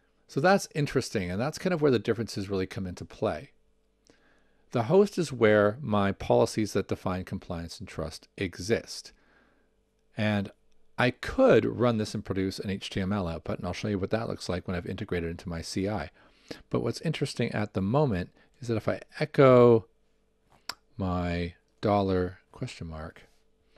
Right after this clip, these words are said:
I can see my last output was four, which means actually if this had been run in C I, that would have been non-compliant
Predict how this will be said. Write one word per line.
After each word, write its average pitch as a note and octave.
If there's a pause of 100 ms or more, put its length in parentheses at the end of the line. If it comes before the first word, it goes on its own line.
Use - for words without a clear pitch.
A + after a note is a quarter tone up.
(500)
I G#2+
can A2+
see -
my C#3+
last B2+
output A#2+
was -
four, -
which F2+
means G2+
actually F#2+
if F#2
this C#3
had D3
been A#2
run G#2+
in G2+
C G2+
I, F2+
that G2+
would G2+
have F2+
been F2+
non-compliant F2